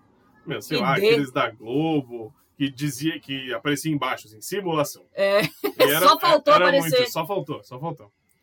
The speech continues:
Speaker 1: Esses atores eram muito fraquinhos, realmente. A mulher, o outro cara que aparece, que foi marido dela depois também, do cabelu-,
Speaker 2: Nossa,
Speaker 1: do cabeludão.
Speaker 2: o marido dela é péssimo.
Speaker 1: <laughs> E outra coisa,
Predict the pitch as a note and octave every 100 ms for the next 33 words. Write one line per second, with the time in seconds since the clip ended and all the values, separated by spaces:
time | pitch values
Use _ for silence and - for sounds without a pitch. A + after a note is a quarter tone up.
0 | _ _ - E3+ G#3+ F3+ E3+ E3 D#3+ D#3
1 | F3+ - E3 - B2 A#2+ C3+ C#3+ A#2 B2
2 | A2+ G#2 G#2+ B2 C3+ C#3 C#3+ - C#3+ C3
3 | C#3 D3+ A#2+ C3 C#3+ C3 D3 E3 D3 -
4 | C3 C3+ C3+ A#2+ B2+ A2+ A#2+ - A2+ B2+
5 | A#2+ A#2+ A#2+ A#2 A#2+ A#2 A2 B2 C#3 -
6 | G#2 A#2+ B2 - D#3+ D#3+ F3+ - - C#3
7 | C3+ C3+ G2+ A#2 C3+ D3 C#3+ - _ _
8 | G3 G3+ - - - D#3 E3+ - F#4 _
9 | _ _ _ _ D#4 C#4 A#3 B3+ - C4+
10 | F3+ E3+ F#3 B2+ A#2+